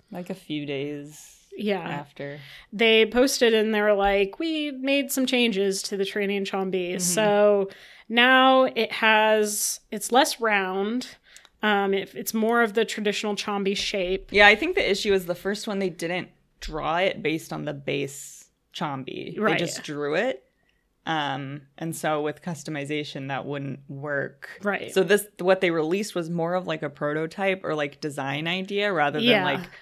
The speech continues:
Speaker 1: a fully customizable
Speaker 2: Like a concept
Speaker 1: pet.
Speaker 2: art.
Speaker 1: And I don't know how that, how they missed that or, like, how they
Speaker 2: Yeah, I don't know. You would
Speaker 1: Not
Speaker 2: think that they,
Speaker 1: exactly sure
Speaker 2: like,
Speaker 1: what
Speaker 2: would
Speaker 1: happened.
Speaker 2: test that out before they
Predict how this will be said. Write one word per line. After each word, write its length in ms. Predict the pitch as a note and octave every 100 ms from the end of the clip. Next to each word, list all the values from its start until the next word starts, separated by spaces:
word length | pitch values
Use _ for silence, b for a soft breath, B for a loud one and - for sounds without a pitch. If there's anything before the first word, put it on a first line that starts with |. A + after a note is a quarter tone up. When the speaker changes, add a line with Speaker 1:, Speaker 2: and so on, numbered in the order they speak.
| B _
Speaker 1:
a 120 | D#3
fully 360 | - D#3 D3+ D3+
customizable 520 | D#3+ D3+ - D3+ D3
Speaker 2:
Like 120 | G#3+
a 80 | G3+
concept 440 | D3+ F#3+ F#3+ G3+
Speaker 1:
pet. 140 | - F3
Speaker 2:
art. 100 | F3+
Speaker 1:
And 100 | E3+
I 80 | F3
don't 200 | F#3 E3+
know 160 | F#3
how 240 | F3 D#3+ D3+
that, 300 | C#3+ - _ _ _ _ _ _ _ - D#3
how 200 | C3 D#3+
they 240 | D3 C#3+ C3+
missed 400 | C3+ C#3+ - -
that 320 | C#4 C#4+ -
or, 120 | -
like, 220 | E3+ D#3+ -
how 140 | F#3
they 360 | D#3 D3+ D3 D3+ _ _
Speaker 2:
Yeah, 220 | C4+ C4
I 80 | B3+
don't 140 | D4
know. 160 | D#4 D4+
You 160 | B3
would 80 | A#3
Speaker 1:
Not 80 | A3+
Speaker 2:
think 140 | C#4
that 40 | A3
they, 220 | C4+ B3
Speaker 1:
exactly 120 | A#3+
sure 80 | A#3
Speaker 2:
like, 80 | -
Speaker 1:
what 120 | F#3+
Speaker 2:
would 60 | A3+
Speaker 1:
happened. 100 | G3+
Speaker 2:
test 440 | G3+ A3+ G#3+ - -
that 160 | G#3+
out 380 | G3+ G3+ G3 F#3+
before 460 | F#3+ G3+ - G3+ G3
they 640 | G3 F#3+ F#3 F#3 F#3 F3